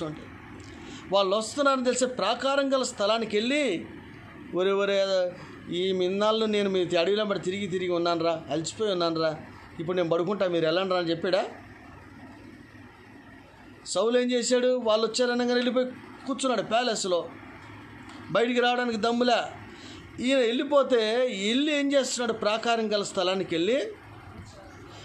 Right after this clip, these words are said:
దేవుని దగ్గర విచారణ చేస్తున్నాడు. దేవ, దేవ ప్రార్థన చేస్తున్నాడు. "అయ్యా, ఫిలిస్తీన్లు దండెత్తి వచ్చారు,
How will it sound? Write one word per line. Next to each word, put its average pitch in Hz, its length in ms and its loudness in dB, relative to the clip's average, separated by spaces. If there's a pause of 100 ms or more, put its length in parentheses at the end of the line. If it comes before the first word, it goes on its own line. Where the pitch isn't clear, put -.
(240)
దేవుని 294 360 4
దగ్గర 285 260 0
విచారణ 269 440 2
చేస్తున్నాడు. 240 400 0 (160)
దేవ, 202 240 -2
దేవ 202 200 -2
ప్రార్థన 294 520 -2
చేస్తున్నాడు. 254 440 0 (340)
"అయ్యా, 247 300 0 (460)
ఫిలిస్తీన్లు 254 500 0
దండెత్తి 233 420 0
వచ్చారు, 214 300 -4